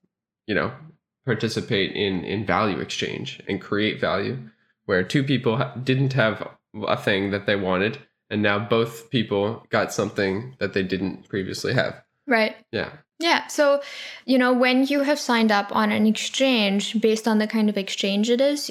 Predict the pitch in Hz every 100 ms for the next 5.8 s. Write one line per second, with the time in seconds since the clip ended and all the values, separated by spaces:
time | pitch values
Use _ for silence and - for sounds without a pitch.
0 | - 220 220 226 226 226 226 214 214 -
1 | - 202 190 - - 196 196 190 202 -
2 | - - - - 214 196 196 196 220 202
3 | 196 208 190 190 185 185 - _ - 277
4 | 269 240 190 190 - - 190 190 185 -
5 | - - - - 214 202 202 196